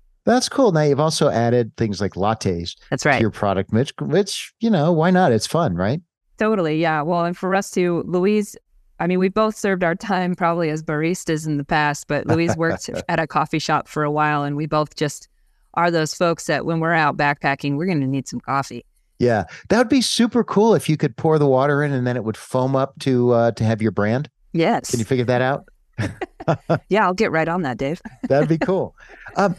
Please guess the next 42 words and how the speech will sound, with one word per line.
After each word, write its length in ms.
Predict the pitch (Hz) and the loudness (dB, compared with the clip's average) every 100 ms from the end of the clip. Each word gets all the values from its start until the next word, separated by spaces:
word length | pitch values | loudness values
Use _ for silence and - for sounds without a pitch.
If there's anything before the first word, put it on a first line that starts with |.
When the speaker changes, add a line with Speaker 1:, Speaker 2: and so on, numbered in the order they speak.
| 151 | -6
Speaker 1:
so 200 | - - | -2 -2
talk 280 | 196 190 262 | 0 0 2
about 240 | 285 240 | 2 4
your 100 | 185 | 4
packaging, 600 | 165 117 143 156 160 139 120 | 2 0 0 0 0 0 2
because 300 | 120 143 127 - - | 2 0 -2 -12 -16
you've 380 | - 156 165 156 | -4 0 0 -2
got 280 | 175 190 - | -2 -2 -2
a, 100 | 135 - _ _ | -6 -8 _ _
a 180 | 120 113 | -4 -4
package 480 | - 127 123 131 120 | 0 0 2 0 0
that 100 | 123 | -2
you 100 | 117 | -2
call 360 | - 117 - | 0 0 0
omnidegradable, 960 | - 113 147 135 120 110 113 117 104 95 | -2 0 2 2 2 2 2 2 0 0
and 180 | 117 101 - - - | 0 -2 -6 -20 -6
that's 160 | 127 | -2
a 40 | 147 | -2
great 320 | 110 127 170 | 0 0 0
term, 320 | - 147 139 | -2 0 0
and 160 | 120 110 | 0 -2
I 60 | 110 | -2
see 180 | - | -2
you've 160 | 165 202 | -2 -2
trademarked 580 | - 151 147 127 104 - | -2 -2 0 0 0 -2
it, 120 | 117 | -2
but 160 | 123 - | -2 -2
is 180 | 160 185 | -2 0
it 160 | 240 220 _ - | 0 -2 _ -4
a 100 | 127 | -2
word 580 | 104 117 185 226 240 - | 0 0 2 2 0 -2
or 140 | 131 | 0
is 100 | 135 | 0
it 140 | 147 117 | -2 -4
an 100 | 117 | -8
actual 520 | 123 156 - 151 127 _ _ _ _ | -6 -6 -2 -2 -2 _ _ _ _
package 580 | - 160 170 143 120 - | -4 -2 0 0 0 0
that 160 | 123 | -2
you 240 | 107 131 131 | 2 0 2
have 280 | 117 110 - | 2 0 -4
trademarked, 520 | - 113 104 98 92 | -2 -2 0 -2 0
like, 220 | 131 113 | 0 0